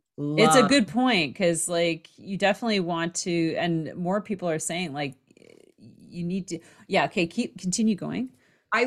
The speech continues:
Speaker 1: Um,
Speaker 2: love writing with cue cards now. Um, I did a race series a couple years ago where you didn't get the course until, like, thirty seconds before the race started, and they handed you the
Speaker 1: Oh.
Speaker 2: course. And that got
Speaker 1: Yeah.
Speaker 2: me writing with cue cards. And so when Cannonball came,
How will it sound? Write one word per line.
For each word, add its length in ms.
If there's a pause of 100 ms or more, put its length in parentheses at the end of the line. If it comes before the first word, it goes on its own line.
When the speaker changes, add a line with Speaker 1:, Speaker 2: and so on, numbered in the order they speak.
(140)
Speaker 1:
Um, 240
Speaker 2:
love 140
writing 440
with 180
cue 160
cards 560 (100)
now. 640
Um, 220
I 60
did 160
a 60
race 360
series 300
a 60
couple 280
years 240
ago 280
where 500 (160)
you 140
didn't 260
get 320
the 80
course 380
until, 360
like, 220
thirty 200
seconds 360
before 260
the 100
race 200
started, 320
and 140
they 60
handed 280
you 20
the 80
Speaker 1:
Oh. 420
Speaker 2:
course. 140 (500)
And 160
that 200
got 220
Speaker 1:
Yeah. 20
Speaker 2:
me 120
writing 280
with 160
cue 120
cards. 320
And 180
so 140
when 140
Cannonball 500
came, 340